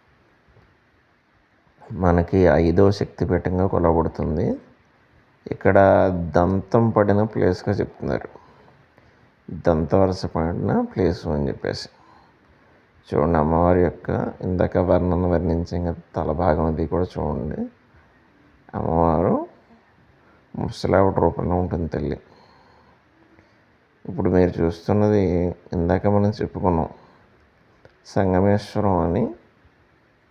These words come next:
ఒక స్థలంలో ఆ సంగమేశ్వర ఆలయానికి సంబంధించిన దేవతల్ని ఆ రాళ్లతో సహితంగా ముంపు ప్రాంతాల నుంచి తీసుకొచ్చి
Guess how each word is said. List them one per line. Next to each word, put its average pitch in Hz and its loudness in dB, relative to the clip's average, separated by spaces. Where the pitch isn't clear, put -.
ఒక - -4
స్థలంలో 95 0
ఆ 90 4
సంగమేశ్వర 101 2
ఆలయానికి 101 4
సంబంధించిన 95 0
దేవతల్ని 92 4
ఆ 98 4
రాళ్లతో 92 4
సహితంగా 98 0
ముంపు 101 0
ప్రాంతాల 95 0
నుంచి 95 -4
తీసుకొచ్చి - -6